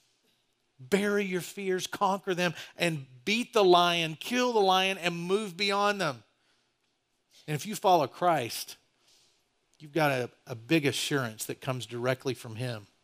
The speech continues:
Because if you're a follower of Jesus, he says to you the same thing he said to his disciples when he was sending them out into the world to spread his gospel to the rest of the world.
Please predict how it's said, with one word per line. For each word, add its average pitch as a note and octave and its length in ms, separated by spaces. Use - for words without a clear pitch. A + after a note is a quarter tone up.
Because C#3+ 200
if C#3+ 180
you're F3+ 180
a E3+ 40
follower D#3+ 520
of B2 100
Jesus, A#2 520
he D#3 100
says D#3 380
to C#3+ 120
you C3+ 260
the A#2+ 120
same D#3 300
thing D#3 180
he C#3+ 100
said C3 380
to C#3 80
his C3+ 140
disciples B2+ 680
when C3 100
he B2+ 120
was A#2+ 100
sending D#3+ 300
them E3 100
out D#3 160
into D3 180
the C3+ 80
world B2+ 340
to A#2 60
spread C#3 420
his C3 340
gospel C#3 520
to - 140
the A2+ 100
rest C3 320
of C3 60
the B2 100
world. A#2 500